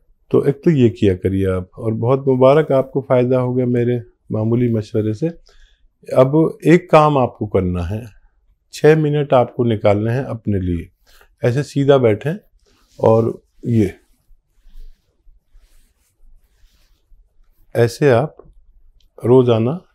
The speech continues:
तीन मिनट करना है, एक साथ नहीं कर पाएंगे, मैं जानता हूँ। टाइम देख के तीन मिनट, तीन, तीन किस्तों में कर लीजिए, तीन, तीन installment, months में। और फिर ऐसे बैठें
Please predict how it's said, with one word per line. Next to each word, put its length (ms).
तीन 220
मिनट 280
करना 340
है, 120
एक 140
साथ 300
नहीं 120
कर 200
पाएंगे, 340
मैं 140
जानता 380
हूँ। 140
टाइम 260
देख 280
के 120
तीन 460
मिनट, 240
तीन, 280
तीन 160
किस्तों 440
में 120
कर 140
लीजिए, 340
तीन, 200
तीन 180
installment, 840
months 360
में। 140
और 200
फिर 160
ऐसे 240
बैठें 400